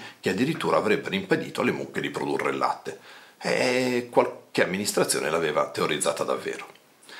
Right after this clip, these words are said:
Si è spesso assistito a questa proposta: "Tu vuoi realizzare l'impianto sul mio territorio? Stipula con me, comune, una convenzione. Tu paghi generalmente una percentuale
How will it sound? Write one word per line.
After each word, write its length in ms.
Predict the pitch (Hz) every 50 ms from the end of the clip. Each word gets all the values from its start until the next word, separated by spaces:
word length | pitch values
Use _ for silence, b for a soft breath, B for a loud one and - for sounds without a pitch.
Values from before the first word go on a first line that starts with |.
| B B B B B B
Si 160 | - - -
è 40 | -
spesso 320 | - - - 175 180 - 127
assistito 580 | - - 101 - - - 110 - - 107 -
a 120 | - 98 -
questa 280 | - 85 - - 87
proposta: 580 | - - - - - - - - - - - - - - - - - - _ _ - - - _ _
"Tu 120 | - 170
vuoi 180 | 143 117 92 87
realizzare 400 | 95 87 87 85 85 113 107 98
l'impianto 400 | 90 85 - - 110 - - -
sul 160 | - - 95
mio 140 | 90 90 -
territorio? 680 | - 101 98 92 - - 85 78 87 87 104 123 B B B B B B B B
Stipula 520 | - - - - 87 - 95 90 85 82
con 200 | - - 101 92
me, 260 | 90 90 82 - - -
comune, 580 | - - 78 78 76 76 76 90 113 180 185 -
una 200 | 151 147 175 175
convenzione. 760 | 180 - 180 170 156 151 135 - - 90 76 73 69 - - - - - - - - _ - -
Tu 160 | - 127 -
paghi 440 | - 92 71 67 71 - 120 151 165
generalmente 560 | 127 107 90 85 80 82 80 87 110 117 -
una 120 | 107 87 -
percentuale 800 | - 87 - - - 82 78 - 98 110 131 131 92 80 73